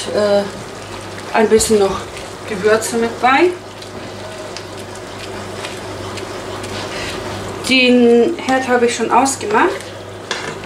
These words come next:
Ich gebe einfach noch ein bisschen Basilikum mit rein. Wobei ein bisschen, nicht die gleiche Handvoll.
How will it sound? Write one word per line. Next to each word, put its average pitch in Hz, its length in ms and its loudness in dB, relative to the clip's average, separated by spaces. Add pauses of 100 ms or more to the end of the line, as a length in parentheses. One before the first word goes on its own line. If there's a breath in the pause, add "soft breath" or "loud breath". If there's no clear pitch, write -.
(920)
Ich 269 160 2
gebe 262 200 4
einfach 220 280 2
noch 220 160 0
ein 208 80 -4
bisschen 190 260 0
Basilikum 185 580 2
mit 175 200 4
rein. 254 240 2 (180)
Wobei 160 380 -2
ein 170 180 4
bisschen, 165 480 4
nicht 175 200 6
die 165 120 -2
gleiche 151 360 0
Handvoll. 185 520 2